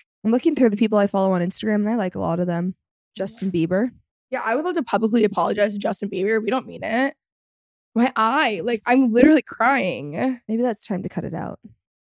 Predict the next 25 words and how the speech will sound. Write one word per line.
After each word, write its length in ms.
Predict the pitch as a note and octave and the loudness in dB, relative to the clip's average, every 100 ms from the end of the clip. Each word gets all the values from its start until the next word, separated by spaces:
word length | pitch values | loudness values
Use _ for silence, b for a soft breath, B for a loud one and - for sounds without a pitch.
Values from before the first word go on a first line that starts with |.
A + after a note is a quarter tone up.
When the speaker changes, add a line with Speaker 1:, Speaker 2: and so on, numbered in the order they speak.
| _ - | _ -6
Speaker 2:
Okay, 180 | A#3 C#4 | -2 0
well, 220 | G3+ G3+ | 0 -2
give 120 | G3+ A3+ | -2 -2
me 160 | B3 | -2
one 240 | G#3 G#3+ G#3+ | -2 -4 -4
second. 380 | B3+ - - - _ _ _ | -8 -8 -10 -16 _ _ _
Guys, 140 | F4 D#4+ | 2 4
I'm 160 | C4+ | 4
going 260 | B3+ F#4 E4+ | 4 2 0
through 160 | E4 D4+ | 0 2
and 100 | A#3 | 2
there's, 120 | A3+ | 0
like, 100 | A#3+ | 0
no 220 | G#3 G#3+ | 0 2
one 160 | C#4+ B3 | 2 2
else 140 | C#4 | 0
that 100 | A3+ | -2
I 60 | A3 | -2
wanna 200 | A3 G#3 | -2 -4
publicly 340 | G3+ G#3 A#3 | -4 -4 -4
apologize 580 | G#3+ - B3 A#3+ F3+ - | -4 -4 -2 -2 -4 -4
to. 180 | F3 - | -6 -2
Oh 60 | |
my 100 | C4+ | -2
God. 440 | C4+ C#4 G3 F#3 | 0 0 -2 -6